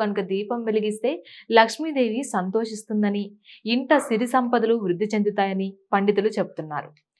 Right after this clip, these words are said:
పిండిని ప్రమిదిగా చేసి అందులో దీపం వెలిగించడం కూడా శుభప్రదమే. ఇంట్లో శుభకార్యాలు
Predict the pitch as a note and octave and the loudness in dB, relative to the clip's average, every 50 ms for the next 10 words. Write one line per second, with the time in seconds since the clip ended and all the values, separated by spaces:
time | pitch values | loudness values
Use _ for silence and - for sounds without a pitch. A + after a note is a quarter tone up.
0 | _ - - _ _ - C#4+ D4 D#4 F4 F4 F4 D#4+ D#4 A#3 G#3+ A3 A#3 C4 B3+ | _ -20 -20 _ _ 4 4 6 6 6 6 6 6 6 6 6 6 4 4 4
1 | C4+ C4 C4 C4 B3+ A#3+ - B3+ C#4 D#4 - - F#3+ F#3 G3 G#3 A3+ A#3+ A#3 G3 | 4 4 4 4 2 2 2 -4 -6 -6 -2 0 0 2 2 2 2 2 0 2
2 | E3 F3 F3+ G#3 G#3 C4 C4+ B3+ B3 A#3 A#3 A3+ A#3 A3 G3+ A3 A3 G#3+ G#3+ G#3+ | 2 0 0 2 0 -2 0 2 0 0 0 -2 -4 -6 -4 -4 -4 -6 -2 0
3 | A3 G#3 G#3 A#3 C#4 - - _ _ - A#3+ G3 F#3 F3+ - E3 D#3+ D3+ D3+ D3 | 2 4 4 2 2 -2 -10 _ _ -2 2 2 2 0 2 0 0 0 -2 -10
4 | - - _ _ _ _ _ _ - - - _ A3+ A#3+ C4+ D#4 D4+ F4 F4 D#4+ | -10 -16 _ _ _ _ _ _ -20 -20 -18 _ -6 -4 -4 0 4 4 4 6
5 | F4 B3+ A#3 B3+ B3 C4+ C4+ C4 C4 B3+ A#3+ A#3 A#3 | 6 4 4 4 6 6 6 6 6 4 4 4 0